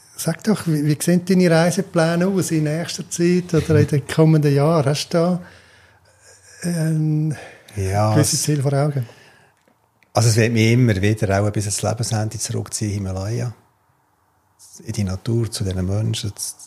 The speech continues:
Speaker 2: zu, zu meinen Freunden. Wir haben immer noch das Projekt, wo wir ja die sieben Vulkane auf dem Planeten, die höchsten auf jedem Kontinent, haben mit dem Velo besteigen. Also aus eigener Kraft, der Danny Gehrig, der C E O vom Globetrotter und ich. Und drei haben wir ja.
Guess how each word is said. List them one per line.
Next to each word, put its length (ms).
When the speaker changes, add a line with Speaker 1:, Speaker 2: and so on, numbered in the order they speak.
Speaker 2:
zu, 380
zu 180
meinen 260
Freunden. 440
Wir 100
haben 60
immer 140
noch 60
das 140
Projekt, 960
wo 180
wir 160
ja 160
die 480
sieben 400
Vulkane 500
auf 100
dem 160
Planeten, 460
die 120
höchsten 440
auf 100
jedem 240
Kontinent, 720
haben 120
mit 200
dem 100
Velo 240
besteigen. 560
Also 160
aus 140
eigener 340
Kraft, 460
der 80
Danny 260
Gehrig, 480
der 100
C 180
E 40
O 60
vom 120
Globetrotter 640
und 140
ich. 160
Und 180
drei 300
haben 120
wir 80
ja. 220